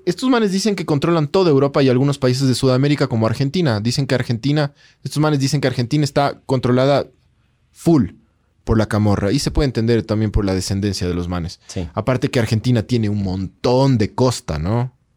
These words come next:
Speaker 1: Un montón de kilómetros de costa de, pueden salir de cualquier lado. Em, y,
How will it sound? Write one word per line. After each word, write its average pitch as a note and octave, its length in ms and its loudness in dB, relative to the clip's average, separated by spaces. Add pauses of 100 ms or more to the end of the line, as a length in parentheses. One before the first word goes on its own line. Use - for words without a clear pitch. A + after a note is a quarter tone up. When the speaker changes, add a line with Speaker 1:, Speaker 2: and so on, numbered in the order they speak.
(140)
Speaker 1:
Un A2+ 220 -6
montón C3+ 1040 2
de B2+ 100 0
kilómetros C3 760 2
de G#2+ 140 -4
costa C3+ 380 0
de, G#2 160 2
pueden A#2+ 380 -2
salir A2+ 320 0
de A2+ 100 0
cualquier A#2+ 320 -2
lado. A2 260 -2 (680)
Em, D3 360 0 (260)
y, G#3+ 320 -2